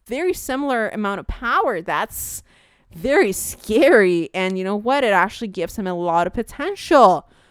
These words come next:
for what he has up next in this heavyweight division. And, uh, things are looking very bright for him.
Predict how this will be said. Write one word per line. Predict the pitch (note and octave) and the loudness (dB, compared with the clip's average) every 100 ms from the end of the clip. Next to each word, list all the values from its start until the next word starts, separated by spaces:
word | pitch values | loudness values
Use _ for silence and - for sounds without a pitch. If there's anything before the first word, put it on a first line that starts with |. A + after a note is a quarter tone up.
| _ | _
for | - - A#3 A#3+ A3 A3 G#3 G#3 | -20 -10 0 4 6 8 6 6
what | - G3+ A#3+ | 0 0 0
he | B3 B3+ | 0 -4
has | B3 A#3 A3+ G#3+ - | 0 4 4 2 0
up | A#3+ B3 | 0 0
next | B3 D4+ G#4+ - - - | -4 -4 -6 -8 -14 -12
in | - A#3 | -6 -4
this | A#3 A3+ - | 0 0 -2
heavyweight | G#3+ G3 G#3 G#3 - | -6 -4 -4 -4 -4
division. | A3+ G3+ C4 D#4 F#3 D3+ D3+ | -6 -2 -2 -2 -6 -6 -10
And, | D#3 E3 E3 E3+ | -10 -8 -8 -4
uh, | F3 E3 E3 - - - - | 2 2 2 -4 -20 -18 -8
things | G#3 A3 | -6 0
are | A#3 | 2
looking | A#3+ A3 - A#3 A3+ | 4 2 0 -2 -2
very | F#3 F3 F3+ F#3+ G3 | -4 -4 -2 0 -2
bright | E3+ D#3+ B2+ | -2 -4 -4
for | - F#3 | -8 -8
him. | G3 F#3+ A3+ | -4 -4 -4